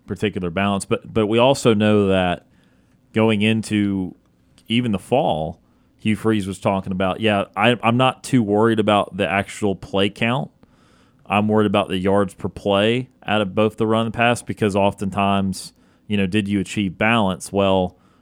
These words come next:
we probably called more of, we, we called a certain amount of both, and then they became, you know, checkdowns, or they became R P Os, they became decisions that were made to change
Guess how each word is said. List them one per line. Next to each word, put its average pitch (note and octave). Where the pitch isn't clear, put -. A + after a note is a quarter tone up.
we G#2+
probably G#2
called A2
more G#2
of, F2+
we, G#2+
we A2+
called B2+
a G#2+
certain G2+
amount G2+
of E2
both, A2
and F#2+
then G2
they F#2+
became, F#2
you F#2+
know, F2+
checkdowns, G#2+
or F#2
they F#2
became F2+
R G2
P F#2
Os, G#2+
they G2
became F#2
decisions G2+
that F#2
were F2
made F#2
to -
change F#2+